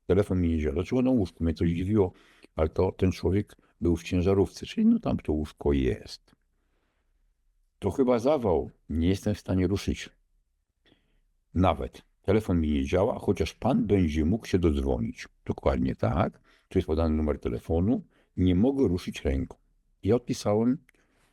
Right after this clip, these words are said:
co się dzieje, gdzie pan jest. Wobec tego ten człowiek przysłał mi jedną mapkę, o taką, widzicie państwo,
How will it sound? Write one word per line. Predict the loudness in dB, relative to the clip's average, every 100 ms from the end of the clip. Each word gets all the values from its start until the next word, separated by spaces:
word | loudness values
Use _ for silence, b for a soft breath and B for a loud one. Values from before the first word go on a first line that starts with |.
| _ _ _
co | -4 -4
się | 0 2 2
dzieje, | 0 0 2 0 -2
gdzie | -8 -2 -2
pan | 0 0 0 -4 -4
jest. | 0 0 0 -4 _ _ _ _ _ _ _ _ _
Wobec | -6 -4 -2
tego | -2 2 2 0 -4
ten | -4 -4
człowiek | 2 2 2
przysłał | -2 -8 -4 -4 -2
mi | -2 0
jedną | 0 2 0
mapkę, | -2 -6 -8 -2
o | -2
taką, | -2 -8 -12 -6 -2
widzicie | 0 -2 -4
państwo, | -4 -6 -6 -10 -10 -10